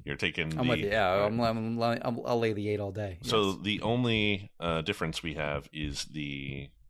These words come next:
Speaker 1: Saints game, which is another
Speaker 2: Bucs,
Speaker 1: reason
Speaker 2: Saints, yeah.
Speaker 1: why, uh, I'm glad I took that because it would be boring if we
Speaker 2: The,
Speaker 1: just
Speaker 2: uh, but I think all three of the, all three of the picks this, this week involving the N F C, I think they're all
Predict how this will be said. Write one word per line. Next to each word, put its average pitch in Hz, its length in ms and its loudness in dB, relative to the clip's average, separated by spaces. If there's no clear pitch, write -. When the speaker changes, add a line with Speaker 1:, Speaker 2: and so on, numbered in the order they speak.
Speaker 1:
Saints - 300 0
game, 73 220 -2
which 73 160 -8
is - 80 -8
another 73 440 0
Speaker 2:
Bucs, 71 100 -2
Speaker 1:
reason 78 240 -2
Speaker 2:
Saints, 73 160 -4
yeah. 73 100 0
Speaker 1:
why, 71 240 -2
uh, 65 280 -8
I'm 76 80 -8
glad 71 180 0
I 69 40 -2
took 69 180 -10
that 69 180 -4
because - 160 -14
it 78 60 -8
would 65 80 -12
be 69 120 -12
boring 71 300 -6
if - 100 -16
we - 80 -4
Speaker 2:
The, 135 100 6
Speaker 1:
just - 120 2
Speaker 2:
uh, 180 80 2
but 165 160 2
I 175 60 6
think 190 200 2
all 160 180 8
three 160 240 2
of 139 80 0
the, 110 100 -8
all 143 140 2
three 143 180 2
of 131 60 6
the 117 60 2
picks - 600 2
this, 107 300 -4
this 110 260 -4
week 107 400 -4
involving 120 400 4
the 110 80 0
N 107 80 0
F 101 100 -4
C, 123 300 2
I 104 80 0
think 135 140 -2
they're 107 180 2
all 107 480 6